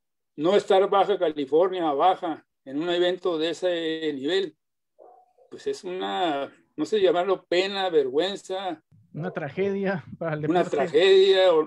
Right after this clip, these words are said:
Speaker 1: no voy a decirlo, pero si yo veo punto de vista económico, les comento eso. Compadre, aquí está mi renuncia.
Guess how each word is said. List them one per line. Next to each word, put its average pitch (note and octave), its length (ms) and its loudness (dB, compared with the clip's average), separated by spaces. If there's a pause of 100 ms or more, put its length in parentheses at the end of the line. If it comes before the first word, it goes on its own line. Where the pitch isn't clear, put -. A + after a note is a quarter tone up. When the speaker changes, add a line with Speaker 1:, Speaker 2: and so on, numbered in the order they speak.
Speaker 1:
no E3+ 540 -6
voy G#3 180 6
a G#3 40 8
decirlo, E3+ 500 -2
pero D#3 180 0
si E3+ 160 -10
yo A#3+ 220 0
veo A#3+ 340 2
punto A3+ 220 -12
de G#3+ 60 -2
vista G#3+ 120 -2
económico, G#3+ 560 -6
les E3+ 160 -4
comento E3+ 600 -6
eso. - 220 -10 (120)
Compadre, A3 400 -4
aquí - 120 -12
está A3+ 120 -8
mi A3+ 100 -2
renuncia. F#3 540 0